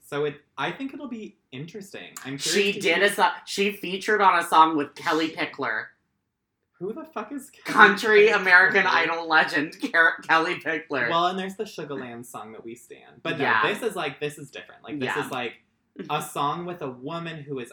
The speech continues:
Speaker 1: arguably just as famous as her. Two.
Speaker 2: Two women that are just as, yeah, yeah. I
Speaker 1: So
Speaker 2: mean,
Speaker 1: I
Speaker 2: I
Speaker 1: think
Speaker 2: agree.
Speaker 1: that will be interesting, and I feel like,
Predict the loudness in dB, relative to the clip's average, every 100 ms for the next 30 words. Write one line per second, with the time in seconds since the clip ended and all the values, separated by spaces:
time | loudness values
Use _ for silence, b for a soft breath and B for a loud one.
0 | -12 -10 -8 -8 -10 -14 -14 -16 -16 -18
1 | -16 -18 -18 -20 -20 -20 -20 -20 _ _
2 | _ _ -6 -4 -2 -4 -6 -10 -12 -10
3 | -10 -10 -12 -12 -16 -18 b b b b
4 | b _ _ _ -10 -6 -6 -6 -14 _
5 | -4 0 0 -4 -4 -2 -2 0 2 2
6 | 2 -2 -4 -6 -8 -10 -10 -10 -8 -8
7 | -8 -8 -10 -8 -8 -6 -8 -10